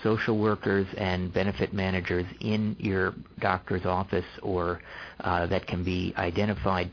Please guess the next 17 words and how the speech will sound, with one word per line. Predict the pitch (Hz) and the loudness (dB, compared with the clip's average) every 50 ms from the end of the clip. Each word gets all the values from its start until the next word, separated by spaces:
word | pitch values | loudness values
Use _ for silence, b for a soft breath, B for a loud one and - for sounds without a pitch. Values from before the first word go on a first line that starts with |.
| - - | -4 -2
to | 107 | -2
you | 92 85 90 87 | 0 0 0 -2
by | 87 90 90 92 101 | -2 0 0 0 2
your | 98 95 90 | 2 0 0
doctor | 87 87 85 82 - - 85 | 0 0 0 -2 -2 -4 -6
can | 82 - 90 87 | -4 -4 -4 -2
be | 82 90 87 | 0 -2 -2
extremely | - - - - 104 95 92 90 87 87 | -2 -4 -6 -2 -2 0 0 0 0 -2
helpful | 82 - 101 95 - - - 82 85 - - - B B B B B B B - | 0 0 0 -2 -2 -2 -2 -2 -2 -2 -8 -14 B B B B B B B -4
in | 98 90 80 | -4 -2 -2
terms | - - 87 87 87 82 - - - | 0 -2 -2 -2 -2 -4 -6 -2 0
of, | 90 87 82 82 85 - - | 2 2 2 0 -4 -8 -4
uh, | - 95 85 85 85 | -2 0 0 0 0
getting, | 82 90 90 82 87 87 85 80 82 - - | 0 -2 -2 -2 0 -2 -4 -4 -4 -4 -2
uh, | - 85 85 - - - - | -2 -2 -2 -6 -8 -8 -4
to | 110 101 92 92 92 80 - - B B B B B B - | -2 0 0 0 0 -2 -6 -8 B B B B B B -2
the, | 95 92 92 | 0 2 2